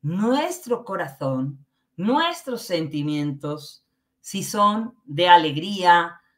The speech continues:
de compasión, de amor, de bienestar, de verdad, si estás expresando tu propia voz, si estás siendo tú mismo, si estás siendo auténtico,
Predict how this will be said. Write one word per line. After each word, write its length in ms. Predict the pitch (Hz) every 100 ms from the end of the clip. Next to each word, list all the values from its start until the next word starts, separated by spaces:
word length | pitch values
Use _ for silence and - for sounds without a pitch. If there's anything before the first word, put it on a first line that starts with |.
| _ 151
de 280 | 156 202
compasión, 1160 | 196 170 143 131 - 180 175 170 170 165 165 - _ _ -
de 140 | 165
amor, 840 | 156 151 185 196 180 170 170 170 _ _ _
de 160 | 151
bienestar, 1120 | 151 156 143 131 - - 196 190 180 170 170 - _ _
de 220 | 135 165
verdad, 800 | 151 147 135 143 190 196 170 170 -
si 160 | - 175
estás 320 | 175 170 165
expresando 680 | 156 - 143 - 151 147 139
tu 120 | 135
propia 380 | 131 127 135 117
voz, 480 | 139 180 160 165 165 - _
si 260 | - - 185
estás 380 | 175 185 180 -
siendo 400 | 180 165 151 139
tú 120 | 139
mismo, 680 | 135 214 143 143 147 147 -
si 160 | - 180
estás 340 | 180 196 190
siendo 300 | - 180 156
auténtico, 880 | 135 131 214 226 220 143 - 143 139